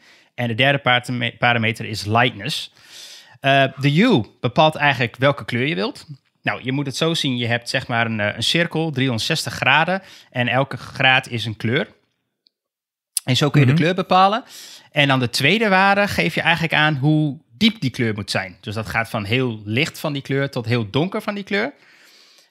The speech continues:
Speaker 1: En, eh, dan heb je als laatste nog hoe, eh, licht moet die kleur zijn. Ja, dus niet de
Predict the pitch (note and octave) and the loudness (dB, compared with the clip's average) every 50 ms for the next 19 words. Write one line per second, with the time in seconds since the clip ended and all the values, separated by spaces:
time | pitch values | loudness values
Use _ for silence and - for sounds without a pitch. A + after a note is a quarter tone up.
0 | _ _ _ - D3+ D3+ D3+ D3+ D3+ D3+ D3 D3 C#3+ C#3 C#3+ C3+ - C#3 B2+ B2 | _ _ _ 2 4 4 6 6 4 4 4 4 2 2 0 0 0 0 0 2
1 | C3+ C3 C#3+ - - C3+ A#2 A2 - B2 C3+ D#3+ F3 - - D#3 C#3+ C#3+ C#3+ - | 2 0 0 -2 -2 -4 -4 -2 2 2 2 2 2 0 0 0 0 0 -2 -2
2 | - - C3+ C3 C#3 C#3 C#3 C3+ - - _ - A#2+ B2 A#2+ B2 A#2 B2+ E3+ E3 | -6 -4 -2 -2 0 0 -2 -4 -6 -10 _ -6 -2 0 0 2 2 4 2 2
3 | - - - - B2+ C3+ C#3 - C3 - C#3 C3+ C3 C3+ B2+ A2 A#2 A#2+ D3 E3 | 0 -4 -8 -6 -4 -4 -4 -6 -6 -4 -2 0 0 0 0 0 0 0 0 -2
4 | D#3 - - A2 G#2+ A2 A2 G#2 - C3 B2+ - A2 G#2+ - | -6 -8 -8 -8 -8 -8 -8 -8 -8 -8 -8 -8 -10 -10 -12